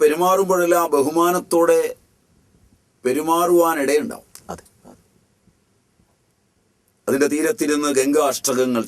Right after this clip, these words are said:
Speaker 1: ചൊല്ലുക, ഗംഗാ സ്തോത്രങ്ങൾ.
Speaker 2: അതെ, അതെ, അതെ.
Speaker 1: വാൽമീകി കൃതവും കാളിദാസ കൃതവും ശാങ്കര കൃതവും ഒക്കെ ആയവ ജനങ്ങളിരുന്ന് ഇങ്ങനെ ചൊല്ലുക. അതൊക്കെ കണ്ടു കാണും.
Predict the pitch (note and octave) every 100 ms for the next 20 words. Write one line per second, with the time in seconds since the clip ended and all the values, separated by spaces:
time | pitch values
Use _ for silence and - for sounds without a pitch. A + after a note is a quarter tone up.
0 | - A#2 - - - _ _ _ _ _
1 | _ _ _ G#2+ C3 C#3 C3+ - A#2+ -
2 | G#2+ E2+ - _ _ _ - - _ F#3
3 | F3 _ G3+ _ _ _ _ _ _ _
4 | _ _ _ _ _ _ _ _ - A#2
5 | B2 C#3 C3+ C3 A#2 A#2 B2 C#3 - _
6 | _ _ _ _ _ _ _ _ _ _
7 | _ - G#2 C3 C#3+ C#3 - B2 A#2+ A#2
8 | B2+ - _ _ _ _ _ _ _ -
9 | - A2+ B2 D3 D3 C#3+ C3+ B2+ B2+ B2+
10 | A#2 B2+ A2+ A2+ A#2 G#2+ - _ _ _
11 | _ - G#2 B2 B2+ A2+ A#2+ A#2 A#2 G#2+
12 | F#2 F2+ G2 - G2+ A2 A#2 B2+ C#3+ -